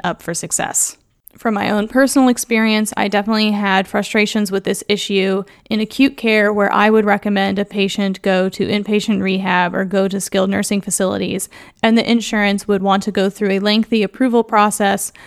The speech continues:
and while they are going through that process, the patient may make significant gains or may improve enough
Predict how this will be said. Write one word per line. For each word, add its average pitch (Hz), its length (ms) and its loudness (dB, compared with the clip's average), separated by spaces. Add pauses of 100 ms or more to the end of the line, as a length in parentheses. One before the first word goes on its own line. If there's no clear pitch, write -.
(240)
and 208 200 0
while 202 200 4
they 208 120 2
are 202 100 0
going 214 280 2
through 214 120 0
that 202 180 0
process, 220 500 2
the 202 100 -2
patient 202 420 -2
may 202 180 0
make 196 440 -2
significant 202 680 -2
gains 196 380 0
or 196 100 -2
may 196 160 0
improve 208 400 0
enough 190 460 -2